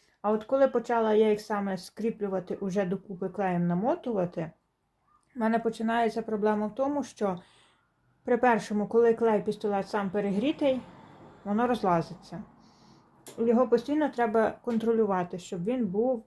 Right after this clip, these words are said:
наполовину розігрітий, не до кінця, бо клей не встигає швидко застивати, і тому ваша трояндочка, вона починає деформуватися. Зрізаються листочки, деформуються. То більше закрутиться, то менше, і тому вона не дуже однакова виходить.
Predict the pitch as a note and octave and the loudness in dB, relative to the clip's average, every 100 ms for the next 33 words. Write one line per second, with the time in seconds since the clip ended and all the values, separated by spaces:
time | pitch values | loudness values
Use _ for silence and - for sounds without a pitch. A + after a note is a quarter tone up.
0 | - G3+ G#3+ G#3+ A3+ A#3 G#3+ G#3 F#3 F3+ | -6 -2 -2 -2 0 2 2 2 2 0
1 | F3 F#3 E3+ F3+ - F3 F3 F3+ F#3 G3 | -2 -2 -2 -2 -4 -2 -2 -2 -4 -6
2 | F#3 - B3+ - _ _ _ _ _ _ | -10 -8 -8 -10 _ _ _ _ _ _
3 | F3+ G3+ A3+ A3 G#3 - G#3 G#3+ - A3 | -6 0 2 2 0 -4 -6 -6 -6 -6
4 | G3+ F#3+ F#3 F3+ G3+ G3 F#3 F#3 F3+ F#3+ | -2 -2 -2 -4 -6 -8 -6 -8 -6 -6
5 | - A#3 G3+ F3+ E3 - C4 F4+ F4+ G#3 | -6 -8 -6 -6 -8 -6 -8 -8 -10 -10
6 | F3+ G3+ G#3 F#3+ G3 F#3 F3+ - F#3 E3+ | -4 -2 -2 -2 -2 -2 -6 -12 -10 -10
7 | - G#3 F#3 F3+ G#3 C4+ - C4 G#3+ F#3 | -6 -6 -4 -4 -4 -8 -8 -8 -6 -6
8 | A#3 A#3 A3+ G3 F#3+ G#3 G#3+ G3 G#3+ G3+ | -8 -10 -12 -8 -6 -4 -4 -4 -4 -2
9 | G3+ E3+ D#3 - _ - F#3 A3 B3 G#3 | -2 -2 -4 -10 _ -12 -8 -6 -2 -2
10 | F#3+ G3 G#3 - D#4+ D#4 - A3 G#3+ A3 | -4 -8 -8 -6 -4 -4 -4 -8 -6 -8
11 | G#3 G#3+ B3+ B3+ A3+ - G#3+ - _ _ | -6 -4 -4 -4 -4 -8 -12 -14 _ _
12 | _ _ _ _ _ _ _ _ _ _ | _ _ _ _ _ _ _ _ _ _
13 | _ _ _ B3+ A3 C4+ C4 A#3+ A#3 B3 | _ _ _ -2 0 2 4 4 2 -2
14 | A#3 A3+ A3+ A3+ A3 A3 A#3 B3+ - A#3+ | -4 -4 -4 -4 -2 -2 -2 -6 -10 -6
15 | A3 F#3+ G#3+ A3 A#3+ A3+ A3+ G#3 F#3 G#3+ | -6 -6 -10 -10 -6 -4 -4 -4 -8 -8
16 | G#3+ F#3+ G3 F#3+ - F3 E3+ E3+ E3 E3 | -6 -6 -6 -8 -10 -8 -8 -10 -14 -14
17 | F3 | -16